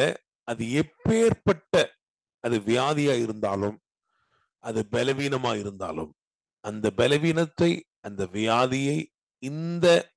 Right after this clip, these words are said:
நாளில் இயேசு மாற்றுகிறார். அது மாத்திரமல்ல, ஒருவேளை உங்களுக்கு தேவைப்படுவது இந்த இரவிலே ஒரு விடுதலை அல்லது ஒரு இடமாற்றம் என்று சொன்னால்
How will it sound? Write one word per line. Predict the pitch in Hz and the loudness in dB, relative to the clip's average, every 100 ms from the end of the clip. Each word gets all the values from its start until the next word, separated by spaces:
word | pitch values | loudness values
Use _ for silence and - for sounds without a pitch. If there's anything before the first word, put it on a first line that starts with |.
| _ - | _ -6
நாளில் | 120 127 139 156 - | 0 4 4 2 0
இயேசு | - 113 120 - 123 107 | -2 0 2 2 0 0
மாற்றுகிறார். | 90 - - 135 - - _ _ _ _ _ _ _ - _ _ _ _ _ _ _ _ _ _ _ _ _ - | -4 -8 -12 -12 -14 -16 _ _ _ _ _ _ _ -20 _ _ _ _ _ _ _ _ _ _ _ _ _ 2
அது | 165 | 4
மாத்திரமல்ல, | 170 220 226 208 185 151 143 117 113 - _ | 8 6 6 6 6 6 6 4 2 -4 _
ஒருவேளை | 170 196 180 208 247 226 135 80 - _ | 6 8 8 6 4 4 2 0 -14 _
உங்களுக்கு | - 156 165 156 151 135 - | -4 0 2 0 -2 -4 0
தேவைப்படுவது | 220 220 202 - 170 175 165 | 2 2 0 0 0 0 0
இந்த | 139 | -4
இரவிலே | 135 170 170 156 147 143 - _ _ _ _ _ - | -2 -2 0 0 0 -2 -8 _ _ _ _ _ -2
ஒரு | 143 139 127 | 2 2 0
விடுதலை | 131 151 180 151 92 76 - _ | -2 -2 -2 0 -2 -6 -14 _
அல்லது | - 131 151 143 | -8 -2 0 2
ஒரு | 139 | 2
இடமாற்றம் | 147 151 202 185 165 _ - 120 98 | 0 0 0 2 0 _ -4 -4 -6
என்று | 120 120 120 | -8 -4 0
சொன்னால் | - 107 110 143 - | 0 0 0 0 -2